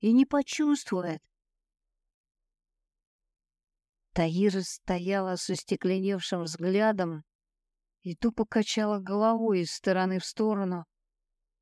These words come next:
то ли соглашаясь, то ли отрицая происходящее. Затем сильно зажмурилась, сжала кулаки,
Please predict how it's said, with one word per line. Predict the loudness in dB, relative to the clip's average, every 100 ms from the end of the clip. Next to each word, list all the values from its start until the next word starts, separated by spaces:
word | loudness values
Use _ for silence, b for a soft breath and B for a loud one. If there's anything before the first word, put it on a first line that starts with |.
| _ _ _ 2
то | 4
ли | 6 4
соглашаясь, | 0 -2 -2 0 -2 -2 -4 -6 -4 -4 -6 -10 -18 -18 -20 _ _ _ _ 0
то | 2
ли | 4
отрицая | 2 0 2 2 2 -2 0 2 2 0
происходящее. | -2 -4 -6 -6 -4 -4 -8 -8 -10 -10 -10 _ _ _ _ _ _ _ _ _ _ _ _ -6
Затем | -4 0 0 2 0 2 0 -2
сильно | -4 -2 2 2 2 -2
зажмурилась, | -4 -6 -6 -2 0 2 2 0 -6 -12 _ _ _ _ _ -16
сжала | -4 2 4 4 2
кулаки, | 0 0 0 2 2 2